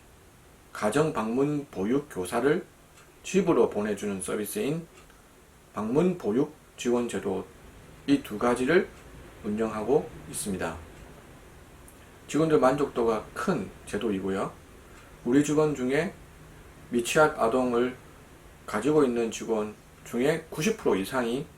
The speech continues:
이 제도의 혜택을 받고 있습니다. 네 번째는 다양한 콘도 리조트와 계약을 맺어서 직원들이 필요할 때 신청하면은 이용할 수 있도록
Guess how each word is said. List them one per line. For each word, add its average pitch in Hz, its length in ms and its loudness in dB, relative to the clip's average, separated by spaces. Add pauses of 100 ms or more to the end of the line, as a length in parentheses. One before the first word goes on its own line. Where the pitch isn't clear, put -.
이 120 160 -2
제도의 107 440 0
혜택을 110 500 -4 (580)
받고 - 240 -4
있습니다. 87 460 -6 (1400)
네 107 100 -4
번째는 151 640 2 (520)
다양한 156 480 4
콘도 170 580 4 (240)
리조트와 123 560 0
계약을 107 360 -2
맺어서 104 500 -4 (640)
직원들이 131 480 2
필요할 170 400 2
때 110 240 2 (300)
신청하면은 120 920 -4
이용할 117 380 0
수 - 100 -8
있도록 117 420 -2